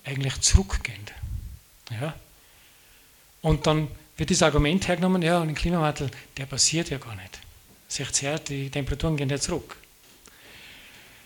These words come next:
Und das stimmt nicht. Ja. Das stimmt deswegen nicht, weil wenn man weiter zurückschaut auf bis neunzehnhundertzwanzig, und das sind die Wintertemperaturen, das sind die, die Zicki-Zacki-Kurven, und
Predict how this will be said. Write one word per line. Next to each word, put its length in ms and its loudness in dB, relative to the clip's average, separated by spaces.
Und 160 -4
das 80 6
stimmt 320 2
nicht. 400 2
Ja. 160 0
Das 80 2
stimmt 220 2
deswegen 300 8
nicht, 160 6
weil 100 4
wenn 140 6
man 100 6
weiter 240 6
zurückschaut 460 4
auf 100 -2
bis 220 4
neunzehnhundertzwanzig, 1080 2
und 80 0
das 120 0
sind 100 0
die 80 -2
Wintertemperaturen, 720 2
das 120 2
sind 120 0
die, 160 0
die 100 -6
Zicki-Zacki-Kurven, 920 6
und 380 4